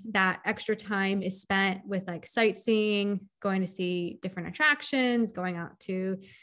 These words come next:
different restaurants and trying new food, or maybe it's actual travel logistics, like taking a bus to a new city, getting on a flight.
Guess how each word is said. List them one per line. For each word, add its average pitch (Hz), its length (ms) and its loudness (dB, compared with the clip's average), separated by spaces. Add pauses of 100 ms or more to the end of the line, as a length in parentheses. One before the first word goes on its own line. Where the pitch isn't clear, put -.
(180)
different 185 280 0
restaurants 247 440 2
and 208 80 -6
trying 185 200 -2
new 175 100 -4
food, 240 480 8
or 180 140 2
maybe 190 300 0
it's 190 140 -4
actual 185 380 -6
travel 180 680 -4
logistics, 254 680 -2
like 185 280 0 (680)
taking 190 340 -2
a 180 60 -4
bus 170 320 -4
to 196 120 -2
a 185 40 -2
new 180 160 -2
city, 269 640 4 (160)
getting 180 200 -2
on 165 100 -4
a 175 60 -8
flight. 220 520 2